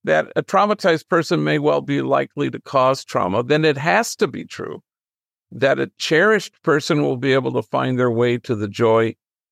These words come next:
there is in cherishing themselves and others. But the difference is,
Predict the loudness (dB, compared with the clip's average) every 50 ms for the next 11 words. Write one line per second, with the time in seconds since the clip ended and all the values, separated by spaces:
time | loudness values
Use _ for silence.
0 | _ _ 0 0 2 2 2 2 2 2 2 0 0 -2 -4 -4 -4 -2 0 2
1 | 2 4 4 2 0 -2 -2 0 0 0 0 0 -2 -2 -2 -2 0 0 2 0
2 | 0 -4 -4 -6 -4 -4 -6 -6 -2 0 0 0 0 -2 -6 -8 -10 -16 -20 _
3 | _ _ _ _ _ -6 -4 -4 -2 -2 -2 -2 0 0 0 0 0 0 0 0
4 | 0 0 -2 0 0 0 0 0 -4 -6 -10